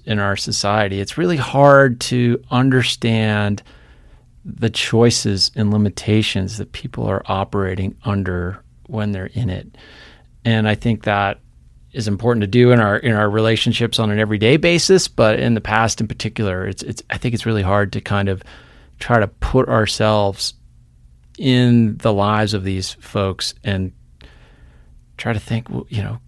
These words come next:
could I have made a different decision in that spot?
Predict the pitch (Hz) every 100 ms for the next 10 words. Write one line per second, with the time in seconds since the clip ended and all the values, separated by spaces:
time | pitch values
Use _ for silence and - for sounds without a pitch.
0 | - - - - 113 120 120 110 110 104
1 | - 101 - 107 - 107 107 104 104 92
2 | - 104 98 95 92 - - - 110 110
3 | -